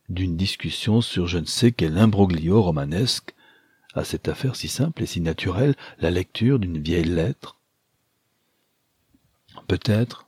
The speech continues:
répondit-elle, « ces deux choses se touchent-elles de plus près qu'elles n'en ont l'air ? » Elles se touchent, dites-vous. Quel rapport peut-il exister entre elles ? Je ne comprends pas. La lettre vous l'expliquera. Pourquoi la lettre ? Pourquoi pas vous ?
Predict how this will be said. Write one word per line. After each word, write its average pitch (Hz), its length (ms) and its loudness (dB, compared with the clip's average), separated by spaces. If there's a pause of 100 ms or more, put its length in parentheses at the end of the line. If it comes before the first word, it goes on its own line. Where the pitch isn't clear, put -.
répondit-elle, « 92 800 -2 (560)
ces - 180 0
deux 117 160 6
choses 120 520 0
se - 160 -4
touchent-elles 120 520 -2
de 113 100 2
plus 113 200 0
près 127 340 0
qu'elles 95 180 -2
n'en 92 160 0
ont 92 120 4
l'air ? » 92 400 0 (1700)
Elles 123 140 2
se - 140 2
touchent, 104 560 -2
dites-vous. 95 500 0 (840)
Quel 131 140 8
rapport 113 500 2
peut-il 87 280 -4
exister 87 360 -4
entre 87 280 -2
elles ? 87 240 2
Je 120 140 4
ne 120 100 6
comprends 98 340 -2
pas. - 300 -8 (840)
La 101 200 4
lettre 95 380 2
vous 92 80 0
l'expliquera. 104 680 -4 (960)
Pourquoi - 300 0
la 151 100 2
lettre ? 160 280 0
Pourquoi 127 320 0
pas 160 120 4
vous ? 156 280 4